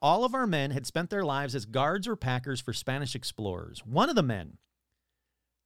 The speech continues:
Tiburcio Mancuerno,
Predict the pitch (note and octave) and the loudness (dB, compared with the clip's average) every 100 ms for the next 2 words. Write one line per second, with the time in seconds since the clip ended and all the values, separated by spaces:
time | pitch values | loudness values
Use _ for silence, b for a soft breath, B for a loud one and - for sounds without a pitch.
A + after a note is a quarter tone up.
0 | _ - E3 D3+ F3 A#3+ A#3 A#3 A#3 A3+ | _ -8 -4 2 2 2 2 2 4 2
1 | F#3+ C#3+ _ C#3+ E3 D3 - G#3+ G#3 C3 | -2 -8 _ 0 0 0 -2 2 2 2
2 | G#2+ F#2+ A2 | 0 -2 -4